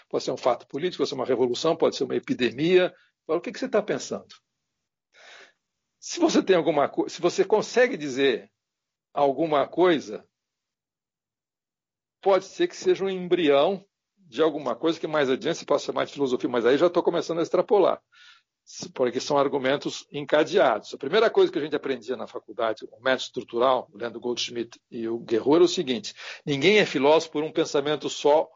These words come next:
ou por uma frase só, ou por penso, logo existo. O Descartes não é logo, penso, logo existo, até o Padeiro sabia disso. É, o Descartes é o Descartes porque, co-,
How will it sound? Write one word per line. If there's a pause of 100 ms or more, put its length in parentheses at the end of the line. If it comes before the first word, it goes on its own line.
(140)
ou
por
uma
frase
só,
ou
por (320)
penso,
logo
existo.
O
Descartes
não
é
logo, (200)
penso,
logo
existo,
até
o
Padeiro
sabia
disso. (800)
É,
o
Descartes
é
o
Descartes
porque, (520)
co-,